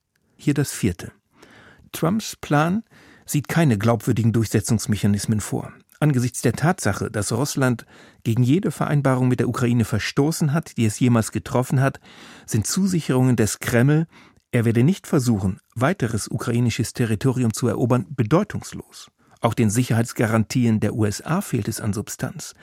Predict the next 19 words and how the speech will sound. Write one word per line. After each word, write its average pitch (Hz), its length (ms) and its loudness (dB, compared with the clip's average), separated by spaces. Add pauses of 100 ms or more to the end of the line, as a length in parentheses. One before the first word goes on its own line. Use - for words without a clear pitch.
(380)
Die - 80 -2
einzig 208 420 0
sinnvolle 170 560 0
Abschreckung 101 640 -2
gegen 113 300 0
einen 110 240 2
neuerlichen 95 640 0
russischen 110 480 -2
Angriff 113 500 0 (460)
ist 104 160 -2
der 113 100 4
nato-Beitritt 107 840 0
der 107 80 0
Ukraine, 127 560 2 (480)
den 110 100 2
die 107 100 0
vorgeschlagene 107 720 0
Regelung 131 360 2 (420)
ausdrücklich 113 640 0